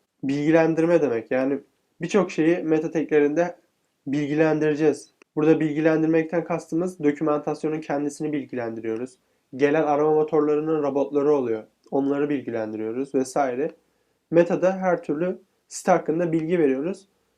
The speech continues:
Bu da site hakkında verilen bilgilerden biri.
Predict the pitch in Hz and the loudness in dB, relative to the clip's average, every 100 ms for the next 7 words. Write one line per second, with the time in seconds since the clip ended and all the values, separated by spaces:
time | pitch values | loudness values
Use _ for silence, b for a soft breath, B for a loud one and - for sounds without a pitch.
0 | _ - 185 196 214 - - - 196 175 | _ -4 2 2 0 -8 -18 -2 0 0
1 | 165 165 160 160 170 160 175 151 143 131 | 0 0 2 2 0 0 -2 0 -2 -2
2 | 170 165 151 127 | -2 0 0 -2